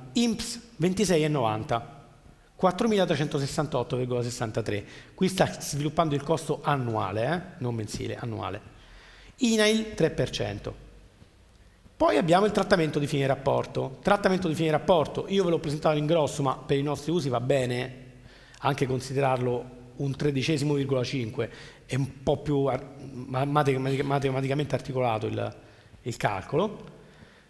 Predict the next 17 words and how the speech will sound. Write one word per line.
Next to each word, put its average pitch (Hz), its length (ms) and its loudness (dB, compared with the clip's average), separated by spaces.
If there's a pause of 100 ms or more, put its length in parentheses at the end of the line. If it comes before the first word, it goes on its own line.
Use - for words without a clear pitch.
(260)
Abbiamo 170 360 6
il 190 100 2
coefficiente 151 800 2
di 123 120 0
rivalutazione 135 640 0
del 123 100 -2
T 160 120 0
F - 160 -2
R, 160 720 2 (360)
la 208 380 6
previdenza 170 560 2
complementare 156 680 2
ove 127 260 0
prevista, 117 520 -2
qui 160 140 0
la 127 120 0
prevede, 101 600 -4